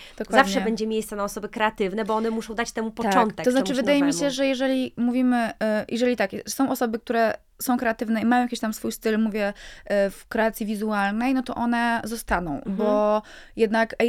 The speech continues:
Speaker 1: A I nie wygeneruje ci wszystkiego. To jest tak, że musisz ją poprowadzić i musisz wiedzieć, co
Speaker 2: Absolutnie,
Speaker 1: chcesz.
Speaker 2: wiedzieć, co wpisać,
Speaker 1: Tak,
Speaker 2: wiedzieć,
Speaker 1: wiedzieć,
Speaker 2: jak
Speaker 1: co
Speaker 2: ją
Speaker 1: chcesz i wiedzieć, co potrzebujesz i jakby nie zrobisz tak, że wygenerujesz sobie obrazek i użyjesz go.
Speaker 2: Tak.
Speaker 1: Znaczy, są tacy ludzie, już widzę, że tak robią, ale to,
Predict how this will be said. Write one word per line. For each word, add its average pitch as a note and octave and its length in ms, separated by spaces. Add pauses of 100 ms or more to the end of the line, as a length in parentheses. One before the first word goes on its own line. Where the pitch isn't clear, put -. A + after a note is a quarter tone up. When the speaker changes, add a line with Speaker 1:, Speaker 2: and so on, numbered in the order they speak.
Speaker 1:
A A3+ 60
I A#3+ 80
nie B3 100
wygeneruje C4+ 520
ci - 140
wszystkiego. F3+ 760
To A3+ 80
jest G#3 100
tak, A3+ 160
że A#3 100
musisz B3 200
ją B3 100
poprowadzić A#3 600
i G#3 280
musisz A#3 220
wiedzieć, B3 160
co B3+ 60
Speaker 2:
Absolutnie, A#3 360
Speaker 1:
chcesz. G#3 60
Speaker 2:
wiedzieć, F#3+ 160
co - 100
wpisać, A3+ 540
Speaker 1:
Tak, A#3+ 300
Speaker 2:
wiedzieć, A3+ 140
Speaker 1:
wiedzieć, B3 120
Speaker 2:
jak C#4+ 120
Speaker 1:
co C#4+ 80
Speaker 2:
ją A3 120
Speaker 1:
chcesz B3 300
i A#3 40
wiedzieć, B3 180
co C4 80
potrzebujesz B3+ 520
i - 40
jakby A#3 240
nie B3 220
zrobisz B3+ 380
tak, A#3+ 240
że A3 320 (240)
wygenerujesz A3+ 480
sobie A3+ 180
obrazek A3+ 360
i - 60
użyjesz G#3+ 380
go. G#3 380
Speaker 2:
Tak. G#3 160
Speaker 1:
Znaczy, - 140
są C#4+ 160
tacy - 180
ludzie, F#3+ 140
już G3+ 140
widzę, G3+ 280
że G3 260 (380)
tak G#3 160
robią, A3 280
ale A#3 180
to, B3+ 100